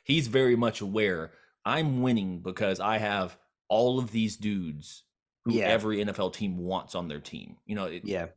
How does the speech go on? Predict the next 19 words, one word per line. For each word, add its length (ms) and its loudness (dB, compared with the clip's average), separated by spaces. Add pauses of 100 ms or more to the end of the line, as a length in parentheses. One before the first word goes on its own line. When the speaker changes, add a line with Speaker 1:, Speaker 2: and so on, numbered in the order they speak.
Speaker 1:
he, 520 0
he 80 4
doesn't 320 0
play 220 2
around 320 -2
like 200 -8
that, 180 -4
you 60 -6
know, 220 -4 (460)
and 180 -6
that's 220 0
something 360 -2
that's 220 -4
somewhat 440 0
refreshing. 600 -6 (360)
But 100 2
like 160 0
you 120 -4
said, 560 0